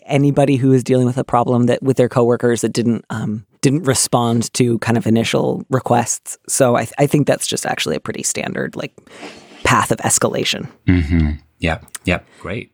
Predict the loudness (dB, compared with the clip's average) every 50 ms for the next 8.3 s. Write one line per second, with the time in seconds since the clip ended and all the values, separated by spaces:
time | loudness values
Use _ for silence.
0 | _ 0 2 2 2 2 2 2 2 2 2 2 2 2 2 4 4 4 4 4
1 | 2 2 0 0 2 2 2 2 2 0 _ -2 0 2 4 2 2 2 0 0
2 | 0 2 2 2 0 0 -2 -6 -10 -20 _ _ 0 2 2 2 4 2 2 4
3 | 2 2 2 2 2 2 2 2 0 0 0 2 2 4 2 2 2 2 2 4
4 | 4 4 4 2 2 2 2 0 0 -2 _ -4 -4 -2 -2 -2 -2 -2 0 0
5 | -2 -2 -4 -6 -8 -14 _ -8 -4 -4 -2 -2 0 2 2 4 4 4 2 0
6 | 0 -2 -2 0 2 2 2 2 2 2 0 0 -2 -4 0 2 2 4 4 2
7 | 2 2 2 2 2 4 4 4 4 2 2 2 0 -2 0 0 0 0 -2 -2
8 | -4 -6 -6 -8 -10 -18